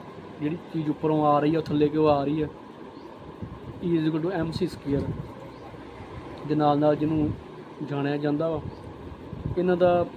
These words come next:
ਜਿਹੜਾ ਬ੍ਰੇਨ ਆ, ਆਮ ਜਿਹੜੇ ਬੰਦੇ ਨਾਲੋਂ ਬ੍ਰੇਨ ਜਿਹੜਾ ਉਹਦਾ, ਉਹਦਾ ਭਾਰ ਜਿਹੜਾ ਬਾਰਾਂ ਸੌ ਪੰਜਾਹ ਗ੍ਰਾਮ ਸੀਗਾ। ਆਮ ਬੰਦੇ ਦਾ ਜਿਹੜਾ ਬ੍ਰੇਨ ਦਾ ਜਿਹੜਾ weight ਹੁੰਦਾ ਵਾ, ਉਹ ਇੱਕ ਹਜ਼ਾਰ ਗ੍ਰਾਮ ਹੁੰਦਾ। ਇਹਨਾਂ ਦਾ ਦੋ ਸੌ ਟ-, ਢਾਈ ਸੌ ਗ੍ਰਾਮ ਜਿਹੜਾ ਉਹ ਆਮ ਬੰਦੇ ਨਾਲੋਂ ਬ੍ਰੇਨ ਦਾ ਭਾਰ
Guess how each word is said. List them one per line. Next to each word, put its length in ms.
ਜਿਹੜਾ 500
ਬ੍ਰੇਨ 320
ਆ, 120
ਆਮ 200
ਜਿਹੜੇ 220
ਬੰਦੇ 280
ਨਾਲੋਂ 220
ਬ੍ਰੇਨ 260
ਜਿਹੜਾ 160
ਉਹਦਾ, 140
ਉਹਦਾ 240
ਭਾਰ 280
ਜਿਹੜਾ 220
ਬਾਰਾਂ 240
ਸੌ 120
ਪੰਜਾਹ 340
ਗ੍ਰਾਮ 220
ਸੀਗਾ। 280
ਆਮ 240
ਬੰਦੇ 240
ਦਾ 80
ਜਿਹੜਾ 180
ਬ੍ਰੇਨ 260
ਦਾ 140
ਜਿਹੜਾ 220
weight 260
ਹੁੰਦਾ 180
ਵਾ, 120
ਉਹ 60
ਇੱਕ 140
ਹਜ਼ਾਰ 220
ਗ੍ਰਾਮ 240
ਹੁੰਦਾ। 180
ਇਹਨਾਂ 140
ਦਾ 180
ਦੋ 180
ਸੌ 80
ਟ-, 200
ਢਾਈ 140
ਸੌ 160
ਗ੍ਰਾਮ 200
ਜਿਹੜਾ 160
ਉਹ 180
ਆਮ 240
ਬੰਦੇ 200
ਨਾਲੋਂ 300
ਬ੍ਰੇਨ 220
ਦਾ 100
ਭਾਰ 220